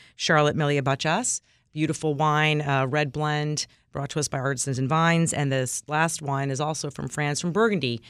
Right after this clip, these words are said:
um, fifth generation family winemaker who handed it down to their daughter, um, uh, Domaine Dubois Le Bresson,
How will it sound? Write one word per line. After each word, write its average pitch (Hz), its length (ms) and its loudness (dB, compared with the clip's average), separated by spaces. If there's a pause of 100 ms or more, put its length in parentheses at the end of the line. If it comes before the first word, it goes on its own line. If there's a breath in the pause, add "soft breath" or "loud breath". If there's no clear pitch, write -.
(220 loud breath)
um, 131 220 2
fifth 165 200 -2
generation 156 760 0
family 156 540 0 (280 loud breath)
winemaker 156 420 0
who 147 80 -2
handed 143 300 -2
it 143 100 -6
down 151 200 -2
to 151 60 -2
their 139 140 0
daughter, 185 480 4 (280 loud breath)
um, 135 600 2
uh, 139 200 2
Domaine 160 360 4
Dubois 156 460 4
Le 151 120 4
Bresson, 185 640 0